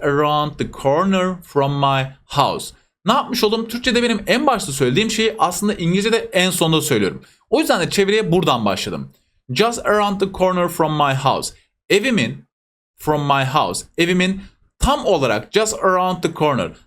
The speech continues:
tam çevresinde bulunan cute little cafe,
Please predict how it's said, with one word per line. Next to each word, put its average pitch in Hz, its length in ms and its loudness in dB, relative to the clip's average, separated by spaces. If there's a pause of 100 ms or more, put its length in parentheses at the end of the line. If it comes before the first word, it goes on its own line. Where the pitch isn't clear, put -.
(120)
tam 269 220 0
çevresinde 190 920 0
bulunan 135 460 2 (880)
cute 226 400 2
little 180 380 0
cafe, 135 540 0